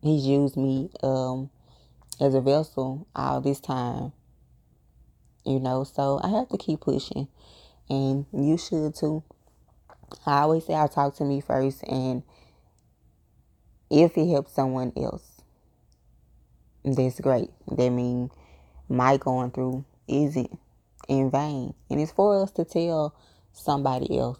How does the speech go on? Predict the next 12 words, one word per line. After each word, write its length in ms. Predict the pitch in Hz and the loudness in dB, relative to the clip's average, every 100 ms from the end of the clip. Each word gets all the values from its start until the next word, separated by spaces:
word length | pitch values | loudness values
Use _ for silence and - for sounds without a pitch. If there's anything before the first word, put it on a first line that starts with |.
| - | -10
and 100 | 127 | -12
say 200 | - 143 | -4 0
we 220 | 135 139 - | 0 0 2
overcome 720 | 139 147 139 - 143 139 131 | 2 2 -4 -4 -4 -4 -2
by 320 | 131 127 127 151 _ - - - | -2 0 -4 -6 _ -20 -20 -10
sharing 400 | 147 143 135 131 | -6 -4 -4 -4
our 340 | 127 - 143 _ _ - | -4 -4 -6 _ _ -4
testimonies, 800 | 170 196 - 135 123 - - - 139 | 0 0 -2 -6 -6 -8 -10 -8 -2
by 200 | 131 131 | -2 -2
telling 360 | - 151 156 | 0 0 0
someone 460 | - 139 123 123 - | -4 -6 -4 -4 -4
else. 300 | - - - | -6 -8 -10